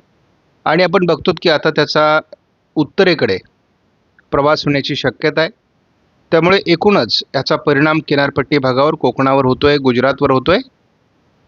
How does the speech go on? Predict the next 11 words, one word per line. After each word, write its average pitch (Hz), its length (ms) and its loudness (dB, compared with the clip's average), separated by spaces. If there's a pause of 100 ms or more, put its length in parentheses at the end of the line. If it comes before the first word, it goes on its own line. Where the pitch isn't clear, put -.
(1600)
ताज्या 160 300 2
उपग्रही 180 520 2
छायाचित्रानुसार 156 880 0 (1300)
गुजरात 160 440 2
आणि 156 380 2 (280)
कोकणाच्या 151 500 0
जवळपास 143 840 0 (1040)
अरबी 147 260 2
समुद्रातील 143 540 2
डिप्रेशन 135 460 0
आहे. 127 260 0